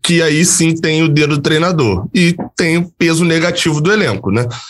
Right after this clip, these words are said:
É, é, a, a, às vezes a gente fala muito de dar chance pra base e tal. Eu, eu até falo que a torcida do Fluminense é muito imediatista com isso.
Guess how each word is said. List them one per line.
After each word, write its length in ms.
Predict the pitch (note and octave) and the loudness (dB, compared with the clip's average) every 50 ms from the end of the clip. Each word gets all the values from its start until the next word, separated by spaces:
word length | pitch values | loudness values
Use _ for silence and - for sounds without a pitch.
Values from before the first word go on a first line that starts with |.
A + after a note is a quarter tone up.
| - - - | -20 -8 -6
É, 220 | - G#2 - - G2+ | -4 -4 -2 -2 -2
é, 60 | G#2 | -2
a, 180 | G2+ G#2+ G#2 | -2 -2 -2
a, 320 | - - F#2 F2 - - G2+ | -2 -2 -2 -4 -4 -2 -2
às 100 | G2 G2+ | -2 0
vezes 200 | G2+ A2 B2 C3+ | 0 0 0 0
a 60 | C3+ | 0
gente 200 | B2+ B2+ C3 - | 0 0 -2 -2
fala 280 | - - C3 B2+ B2 A#2+ | -2 -2 -2 -2 -2 0
muito 280 | A#2+ A#2+ B2 B2 B2 A#2 | 0 0 0 0 0 0
de 220 | A#2 A2+ A2+ A2 | 2 2 2 2
dar 220 | G#2+ G#2+ C#3+ - | 2 2 0 0
chance 360 | - - - F#3 G3 F3 F#3+ - | 0 0 0 0 2 0 0 0
pra 160 | - G3 F3+ | -2 -2 -2
base 600 | D#3 F3 F3+ F#3 F#3 F#3 F3+ E3+ D#3+ C#3+ C#3 C#3 | 0 0 -2 0 -2 -2 -2 -2 -2 0 0 -2
e 40 | C3+ | -2
tal. 300 | - - C#3+ C#3+ C3+ A#2+ | -2 -2 0 0 2 2
Eu, 320 | F2+ A2 A#2+ A#2 A2 - | 2 2 2 2 2 2
eu 160 | F#2 A2 A2 | 2 0 0
até 160 | A2 A2 B2 | 0 -2 -4
falo 260 | B2+ - - C3 B2+ A#2 | -4 -4 -4 -4 -4 -2
que 60 | A#2 | -4
a 40 | A2+ | -4
torcida 240 | A#2 A#2+ A#2 B2 | -2 -2 -2 0
do 100 | A#2 A#2 | 0 0
Fluminense 280 | A2+ A2 A2+ A2+ A2+ C3+ | 0 0 0 0 0 0
é 40 | A#2+ | 0
muito 400 | A#2+ A2+ A#2 B2+ C#3+ D3+ C#3+ B2+ | 0 2 2 2 0 0 0 0
imediatista 680 | B2+ B2 A#2 A2+ A#2 A2 G#2 - - A2 A2+ - A#2+ | 0 2 2 2 0 0 -2 -2 -2 -2 0 0 -2
com 120 | A2+ A2+ G2+ | 0 0 0
isso. 320 | G#2 C3+ G#3 G#3 G#3 - | 2 2 0 0 -2 -6